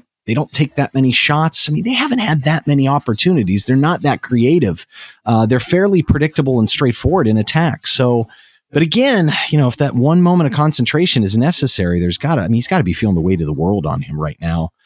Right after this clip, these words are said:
I, I still think, I think knowing what I said before, I think Allen and Decore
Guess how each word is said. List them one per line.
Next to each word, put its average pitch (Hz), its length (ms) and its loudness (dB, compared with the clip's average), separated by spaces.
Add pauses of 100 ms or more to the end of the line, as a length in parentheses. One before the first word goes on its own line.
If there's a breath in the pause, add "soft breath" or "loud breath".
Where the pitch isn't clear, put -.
(120)
I, - 180 -4
I 175 60 0
still 254 400 0
think, 160 680 0 (1000)
I 151 60 -2
think 165 340 -2
knowing 214 400 2
what 196 180 0
I 147 100 2
said 143 420 0
before, 113 720 0
I 123 100 0
think 185 200 -2
Allen 135 360 2
and 101 100 0
Decore 95 340 -2